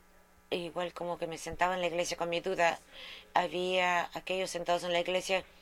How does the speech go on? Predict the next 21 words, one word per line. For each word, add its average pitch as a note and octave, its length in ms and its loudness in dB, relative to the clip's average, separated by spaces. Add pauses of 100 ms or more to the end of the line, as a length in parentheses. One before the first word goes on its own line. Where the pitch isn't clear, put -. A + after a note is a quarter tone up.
(2500)
con E3+ 160 0
mi E3+ 140 0
sexualidad, E3+ 600 4
con F3 180 2
su E3+ 340 2
raza, F3+ 320 4
con E3 160 0
su E3+ 100 -2
género, F3 420 4
con, - 120 -10 (840)
con F#3 180 0
su F#3 120 -2
depresión, E3+ 680 -2 (2000)
con F3 200 -4
su E3+ 100 -4
adicción, E3+ 640 -4 (1200)
con D3+ 160 -8
sus D3+ 200 -12
preguntas, D#3 800 -2 (840)
sus - 320 -14
miedos, C3 540 -6